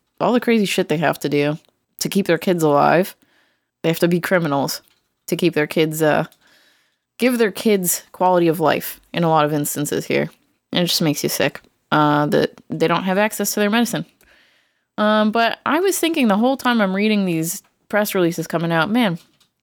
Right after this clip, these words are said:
wouldn't it be nice if Snoop Dogg just footed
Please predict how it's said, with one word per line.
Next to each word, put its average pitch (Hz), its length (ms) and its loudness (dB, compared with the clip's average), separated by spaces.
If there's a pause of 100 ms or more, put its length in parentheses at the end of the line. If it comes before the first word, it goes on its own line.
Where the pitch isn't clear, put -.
(640)
wouldn't 285 160 2
it 381 80 -4
be 349 100 0
nice 185 260 2
if 190 120 2
Snoop 180 340 -2
Dogg 202 260 2
just 170 200 -2
footed 180 460 0